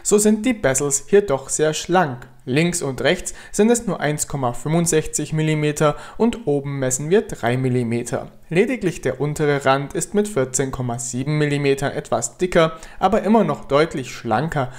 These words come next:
als zum Beispiel beim Maze Alpha. Insgesamt ist das Elephone S acht trotz des sechs Zoll großen Displays nur so groß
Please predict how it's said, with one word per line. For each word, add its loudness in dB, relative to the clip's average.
als 0
zum -2
Beispiel 0
beim 0
Maze 0
Alpha. 0
Insgesamt 0
ist -2
das 2
Elephone -2
S -4
acht -6
trotz -4
des 0
sechs -4
Zoll 2
großen -2
Displays 0
nur -4
so 0
groß 6